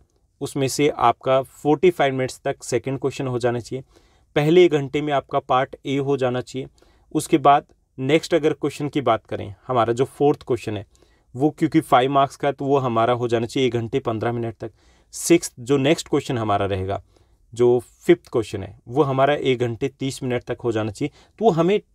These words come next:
एक टाइम भी माइंड में लेकर के चलना कि इस टाइम तक हमारे ये टॉपिक कवर हो जाने चाहिए। ओके, क्योंकि ये गड़बड़ होने के चांसेस हिंदी में थोड़े से ज़्यादा रहेंगे, जैसा कि मैथ्स या इंग्लिश के साथ था। तो ये था आपका सैंपल क्वेश्चन पेपर,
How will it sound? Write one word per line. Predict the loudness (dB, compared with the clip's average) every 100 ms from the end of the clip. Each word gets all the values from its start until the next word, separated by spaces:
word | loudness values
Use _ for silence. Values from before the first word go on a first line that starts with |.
| _ -20 0
एक | 0 0 _
टाइम | 0 2 0
भी | -2 -2
माइंड | 0 0 -2
में | -2
लेकर | -2 -4 -6
के | -8
चलना | -8 -6 -6
कि | -6
इस | -8 -6
टाइम | -6
तक | -4 -6
हमारे | -2 0 0
ये | 0
टॉपिक | -2 -6 -6
कवर | -4 -4
हो | -6 -6
जाने | -8 -8
चाहिए। | -14 -18 _ _ -6
ओके, | -4
क्योंकि | -4 _ _ 0 2
ये | 6 6
गड़बड़ | 4 2 -2
होने | -2 -4
के | -6
चांसेस | -6 -8 -8 -12 -10
हिंदी | -8 -6
में | -8
थोड़े | -4 -2 -2
से | -2 -4
ज़्यादा | 0 0 0
रहेंगे, | -2 -4 -6 _ _ _
जैसा | -6 -4 -2
कि | -2
मैथ्स | -2 -4 -2
या | -2
इंग्लिश | -2 -4 -8
के | -10
साथ | -10 -12 -12
था। | -16 -18 _ _ _ _ _ _ -4
तो |
ये | 2 2 4
था | 4
आपका | 4 0
सैंपल | 0 0 -2 -2
क्वेश्चन | 0 -2 -2 -2
पेपर, | -2 -2